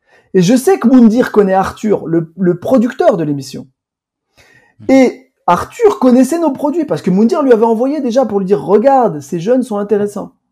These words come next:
Speaker 1: Je dis à Moundir, Moundir, il me dit, « Non, impossible, incroyable. »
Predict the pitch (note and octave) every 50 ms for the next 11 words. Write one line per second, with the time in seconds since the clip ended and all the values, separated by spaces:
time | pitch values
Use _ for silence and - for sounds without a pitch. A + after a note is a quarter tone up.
0 | _ _ _ _ _ _ _ _ _ _ _ _ _ _ _ _ _ _ _ _
1 | _ _ _ _ _ - D#3 D3+ C3+ D#3 E3+ E3 F3 F3 F3 F#3 A3+ C4+ G#3+ F3+
2 | E3 D#3 D3+ E3 D3+ D3 C3 C#3 C#3+ D3+ C#3 B2 A2+ B2 G#3 F3+ B2+ B2+ D3+ C#3+
3 | - - E3 C3+ A2 - - _ _ C3+ B2 - - D3+ D#3+ E3+ D#3+ C#3 B2 A#2+
4 | -